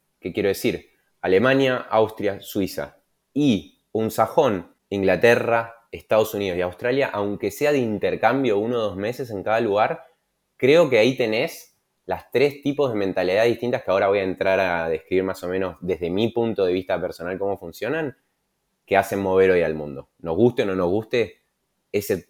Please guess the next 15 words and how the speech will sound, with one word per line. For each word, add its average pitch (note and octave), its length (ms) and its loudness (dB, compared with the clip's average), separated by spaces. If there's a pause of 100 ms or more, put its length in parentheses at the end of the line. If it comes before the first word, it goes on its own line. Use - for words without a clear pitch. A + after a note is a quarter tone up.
tres A#2 260 2
tipos B2 260 2
de G2+ 60 -2
mentalidades F#2+ 460 0
son F#2+ 120 -8
los F#2 120 -10
que E2+ 80 -10
mueven F2 360 -4
hoy E2 100 -4
al D#2 140 -4
mundo. D2 340 -12 (140)
La G2 420 4
mentalidad G#2 760 2
sajona D#3+ 760 0 (120)
es - 580 -2